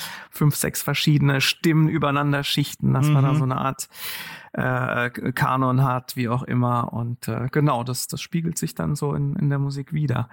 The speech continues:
Speaker 1: Jetzt die neue, die dritte Platte, geht dann teilweise fast sogar die neuen Songs in Richtung Thrash Metal, weil unser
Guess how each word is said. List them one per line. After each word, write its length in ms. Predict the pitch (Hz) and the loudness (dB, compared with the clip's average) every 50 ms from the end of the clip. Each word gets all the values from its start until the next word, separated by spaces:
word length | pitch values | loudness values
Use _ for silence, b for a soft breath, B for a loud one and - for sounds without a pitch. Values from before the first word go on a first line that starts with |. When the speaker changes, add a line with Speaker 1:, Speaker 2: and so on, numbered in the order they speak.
| B B B | B B B
Speaker 1:
Jetzt 180 | - 151 - - | -4 -2 -2 0
die 120 | 151 135 | -2 0
neue, 280 | 131 135 139 165 202 208 | 2 2 4 4 4 2
die 120 | 180 160 | 0 -2
dritte 320 | - - - 175 - - 214 | -4 -2 -4 0 0 0 -2
Platte, 580 | - - 196 196 196 - 208 208 208 214 - B B B B B B B B - | 0 0 0 0 0 0 0 2 2 2 0 B B B B B B B B -2
geht 180 | - 170 170 - | 0 0 0 2
dann 140 | 175 170 156 | 0 0 0
teilweise 500 | - 180 160 160 156 160 160 160 151 156 | 0 0 0 2 2 0 0 0 -2 -4
fast 400 | - - 165 156 - - - - | -4 -4 -4 -4 -4 -6 -8 -6
sogar 320 | - 165 143 - 151 151 | -6 -6 -2 -2 -2 -2
die 100 | 147 151 | 0 0
neuen 220 | 147 151 147 147 139 | 0 0 0 0 0
Songs 260 | - 151 147 143 - 143 | 0 0 -2 0 -2 -2
in 80 | 131 | -4
Richtung 300 | 135 135 - - 135 127 | -4 -6 -4 -4 -4 -4
Thrash 520 | - - - 120 - 110 - - - - - | -4 -4 -4 -4 -4 -4 -6 -8 -8 -6 -4
Metal, 320 | 117 117 - - 120 113 | -4 -4 -4 -4 -4 -2
weil 160 | 117 120 117 117 | -2 -2 0 -2
unser 260 | 117 117 123 123 | -2 -2 -2 -4